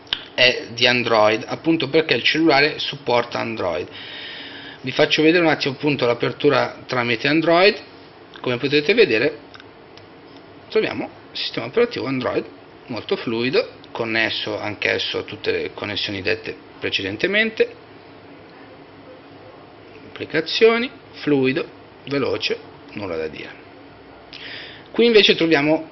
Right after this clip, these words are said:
l'icona chiamate e messaggi, però non sono ancora funzionanti. Noi ci auguriamo appunto che BlackBerry faccia questo aggiornamento.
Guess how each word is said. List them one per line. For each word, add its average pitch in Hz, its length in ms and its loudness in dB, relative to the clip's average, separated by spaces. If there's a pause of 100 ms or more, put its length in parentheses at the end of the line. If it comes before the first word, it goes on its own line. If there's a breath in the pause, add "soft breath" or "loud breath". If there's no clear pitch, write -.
(120)
l'icona 127 840 0
chiamate 139 560 2
e 131 40 0
messaggi, 123 640 -2
però 143 200 2
non 123 160 -2
sono 120 240 -2
ancora 113 300 -2
funzionanti. 107 800 -6 (140)
Noi 165 260 2
ci - 120 4
auguriamo 151 640 6
appunto 123 400 -4
che 127 140 -2
BlackBerry 131 640 2
faccia 117 340 0
questo 117 300 -2
aggiornamento. 107 720 -6